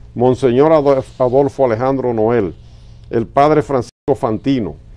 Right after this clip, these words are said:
el arzobispo Ricardo Pitini, nuestro primer cardenal Octavio Antonio Veras y el obispo Juan Félix Pepén, para mencionar algunos de entre muchos sacerdotes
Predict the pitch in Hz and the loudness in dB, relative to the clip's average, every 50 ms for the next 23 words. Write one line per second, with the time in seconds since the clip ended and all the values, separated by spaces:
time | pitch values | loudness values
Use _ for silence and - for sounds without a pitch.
0 | - - - - - - 117 120 127 123 113 - - 123 120 139 156 147 - 160 | -20 -20 -20 -16 -8 -4 -2 0 0 0 -2 -2 -2 0 2 2 0 0 0 -2
1 | 139 131 123 92 - 135 135 135 127 131 117 - - 117 101 - 135 131 127 107 | -2 -2 -4 -2 0 0 0 2 0 -2 -4 -6 -8 -10 -6 -4 -4 -4 -2 -4
2 | 90 78 73 - - - - - - - - - - 110 120 127 123 - 139 127 | -6 -10 -12 -14 -20 -20 -20 -20 -20 -20 -20 -12 -4 0 0 0 0 0 -2 -2
3 | 104 - 127 120 123 147 156 147 - 156 147 139 127 127 120 123 135 139 139 131 | -2 0 0 0 2 2 0 0 0 -2 -2 0 0 -2 0 0 0 0 0 0
4 | 113 117 - - 131 139 135 135 135 123 113 - 127 127 131 127 120 110 127 127 | -2 -2 -2 -2 0 0 0 0 -2 -2 -2 -2 -2 0 0 0 0 2 2 2
5 | 113 95 82 - - - - - - - - - - - - 113 117 117 117 117 | 2 0 -4 -6 -10 -20 -20 -20 -20 -20 -20 -20 -20 -14 -6 -2 0 0 2 2
6 | 110 107 123 147 147 - - 147 117 127 120 107 101 90 90 131 135 139 131 104 | 2 4 4 2 0 0 0 0 0 0 -2 -2 -4 -2 0 2 2 2 0 -4
7 | - - - 110 107 - 123 127 113 101 87 80 - - - - - - - - | -8 -8 -6 -6 -4 -2 0 0 0 -2 -4 -8 -12 -18 -20 -20 -20 -20 -20 -20
8 | - - - - - - - - 117 120 127 127 131 131 131 - 143 123 113 135 | -20 -20 -20 -20 -20 -12 -6 -4 -2 -2 0 0 0 0 0 0 -2 -2 0 0
9 | 156 180 185 170 156 131 120 151 175 180 170 147 131 135 135 131 - 127 117 110 | 2 2 2 2 0 2 2 2 4 4 2 2 0 0 -2 -2 -2 -2 -2 0
10 | 117 147 190 202 - - - - - 151 156 151 - 156 131 113 92 101 123 117 | 2 2 0 0 0 -2 -4 -4 -4 -4 -4 -2 -2 -4 -4 -4 -2 -2 0 0
11 | 107 - - 92 98 - - | 0 -2 -6 -12 -12 -12 -16